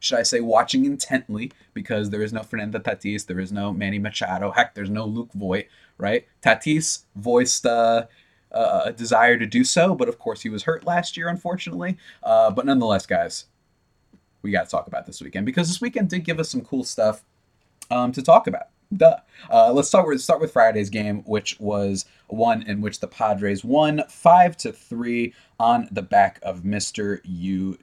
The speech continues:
Darvish, which was awesome. Aside from getting some R B Is from Ha-Seong Kim and Esteury Ruiz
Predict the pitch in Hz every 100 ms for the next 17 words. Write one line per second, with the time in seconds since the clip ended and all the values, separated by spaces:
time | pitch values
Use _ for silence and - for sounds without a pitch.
0 | 92 87 110 123 98 - - 92 - 92
1 | - - 104 - 87 - _ - - 127
2 | 196 208 208 170 135 127 113 113 101 98
3 | 107 98 104 98 98 - 101 90 92 -
4 | _ _ - 110 - 98 95 120 101 98
5 | 95 98 95 104 - 110 95 90 92 104
6 | 104 101 95